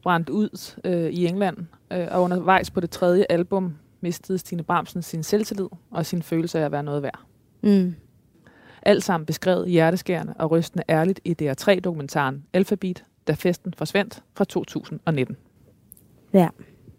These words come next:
Speaker 1: Hvad, øh, hvad, hvad gjorde det ved, øh, ved jeres venskab og, øh, og, og s-, og slå op som band?
Speaker 2: Øhm, det var helt klart hårdt at slå op, og,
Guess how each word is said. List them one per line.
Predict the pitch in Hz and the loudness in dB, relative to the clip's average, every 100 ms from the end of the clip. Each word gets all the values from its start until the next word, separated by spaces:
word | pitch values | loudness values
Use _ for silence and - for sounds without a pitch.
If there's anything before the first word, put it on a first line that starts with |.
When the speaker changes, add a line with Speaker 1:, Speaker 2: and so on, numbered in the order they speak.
| _ _ _ - - - | _ _ _ -20 -14 4
Speaker 1:
Hvad, | 214 220 220 190 | 6 8 8 6
øh, | 180 | 6
hvad, | 208 - | 4 2
hvad | 202 196 | 0 2
gjorde | 214 202 190 | 4 6 4
det | 170 | 2
ved, | 175 165 156 147 | 2 2 2 -2
øh, | 165 143 - - _ | -6 -10 -14 -20 _
ved | 190 185 | -2 2
jeres | 175 165 160 170 | 4 4 2 -2
venskab | 196 - 190 - - - - | -2 0 -2 -4 -10 -20 -6
og, | 190 165 170 160 | -4 -2 -2 -6
øh, | 160 165 160 _ _ _ _ _ _ _ - | -8 -12 -14 _ _ _ _ _ _ _ 2
og, | 180 - | 2 4
og | 165 147 | 2 0
s-, | - - - | -8 -16 -6
og | - 170 170 | -4 -2 -4
slå | - 170 | -2 0
op | 180 | 0
som | - 185 | -2 -4
band? | 175 180 - _ _ - - - - - - - - - _ _ _ _ _ _ 220 | -2 -4 -8 _ _ -20 -16 -14 -14 -16 -20 -20 -20 -20 _ _ _ _ _ _ 6
Speaker 2:
Øhm, | 214 196 196 185 180 165 - - - - | 6 6 4 2 2 -2 -4 -8 -6 2
det | |
var | 202 | 2
helt | 175 240 - | 4 2 2
klart | 208 190 | 2 6
hårdt | 185 208 - - - | 6 6 4 -4 -4
at | |
slå | - 185 | 0 4
op, | 185 - | 4 4
og, | - | 2